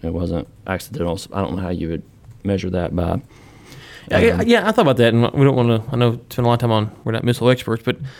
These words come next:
Speaker 2: so it, i-, if the missile has a mechanism that detects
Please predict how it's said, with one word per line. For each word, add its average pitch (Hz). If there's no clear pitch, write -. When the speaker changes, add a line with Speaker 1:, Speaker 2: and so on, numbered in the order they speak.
Speaker 2:
so 156
it, 156
i-, 170
if 226
the 165
missile 120
has 127
a 127
mechanism 120
that 110
detects -